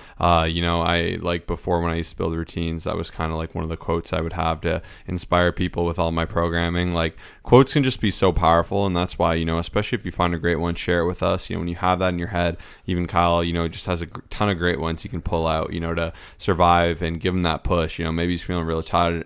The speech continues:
tired in a workout or a run, and you can think, you know, like, results or excuses, you can't have both. And even me sometimes, like, "Oh, I'm tired, I don't wanna do it," and results or excuses, can't have both. And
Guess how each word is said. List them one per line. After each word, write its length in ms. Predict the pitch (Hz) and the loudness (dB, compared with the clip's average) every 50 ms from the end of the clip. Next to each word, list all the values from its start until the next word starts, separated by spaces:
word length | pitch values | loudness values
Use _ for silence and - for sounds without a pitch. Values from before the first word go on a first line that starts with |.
| - - | -10 -8
tired 300 | - - 87 87 90 85 | -2 0 2 2 2 2
in 60 | 82 | 0
a 60 | 80 82 | 0 0
workout 440 | 82 87 95 92 - 92 90 87 | 0 0 0 0 2 2 2 2
or 100 | 85 87 | 2 0
a 40 | 82 | -2
run, 340 | 82 85 90 92 95 95 95 | 0 0 0 0 0 0 0
and 160 | 90 82 82 - - - - - - | -2 -2 -4 -6 -12 -20 -18 -10 -6
you 100 | 104 90 | -4 -2
can 120 | 92 87 | -2 -2
think, 380 | - - 92 90 90 87 - - | 0 2 2 2 2 0 -2 -2
you 60 | 90 | -2
know, 260 | 85 82 85 87 85 | 0 0 0 0 0
like, 280 | 82 82 82 82 - - | 0 0 -2 -2 -4 -4
results 380 | 87 82 87 87 87 90 - | -4 0 2 2 2 2 0
or 60 | - 87 | -2 -4
excuses, 460 | - - - 98 95 92 - 92 85 | -4 -2 -2 0 0 0 0 -2 -4
you 60 | 82 | -4
can't 220 | - - 92 87 | -2 0 0 0
have 120 | 85 82 80 | 0 0 0
both. 400 | 82 87 90 92 92 90 - - | 2 2 4 4 2 0 0 -4
And 160 | 87 87 85 - - - - - | -6 -6 -6 -8 -16 -14 -6 -2
even 240 | 104 101 101 98 92 | 0 2 4 4 4
me 140 | 95 95 | 4 2
sometimes, 540 | 95 - 101 95 90 95 92 92 92 92 87 - | 2 0 -2 -2 0 0 2 2 2 0 -2 -6
like, 80 | 90 87 | -8 -8
"Oh, 140 | 87 87 85 | -8 -8 -8
I'm 80 | 82 | -8
tired, 280 | - - 92 87 87 85 | -6 -2 0 0 0 2
I 40 | 87 | 0
don't 80 | 87 | 0
wanna 140 | 87 87 85 | 0 -2 -2
do 200 | 82 85 90 92 | 0 0 2 2
it," 100 | 92 92 | 2 2
and 200 | 90 87 87 87 | 2 0 -2 -4
results 340 | 87 87 85 85 87 90 - | -4 -2 0 0 0 0 0
or 60 | 90 | -2
excuses, 360 | 87 - - 98 92 85 - | -4 -2 -2 0 0 -2 -2
can't 160 | - - 90 87 | -4 -4 -2 -2
have 100 | 85 82 | 0 0
both. 300 | 87 90 95 98 - - | 2 2 2 2 0 -2
And 140 | 92 85 | -4 -6